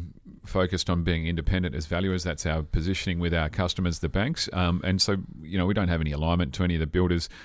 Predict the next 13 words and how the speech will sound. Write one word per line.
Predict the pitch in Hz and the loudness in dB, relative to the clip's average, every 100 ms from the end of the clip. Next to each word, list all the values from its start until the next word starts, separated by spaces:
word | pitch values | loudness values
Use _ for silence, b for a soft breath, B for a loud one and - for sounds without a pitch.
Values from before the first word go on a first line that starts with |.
| B | B
We | - 92 | -4 -2
just | 85 - | -2 -2
know | 85 82 82 78 | 0 2 0 -2
from | - 90 | -2 0
what | 85 - | 0 0
we | 87 101 | 4 4
see | - 85 85 | 4 2 2
each | - - | 0 -2
day | 80 71 90 | 0 0 0
that | 87 82 - | 0 0 0
there | 82 | 0
are, | 78 76 82 | 0 -2 -6
uh, | - | -8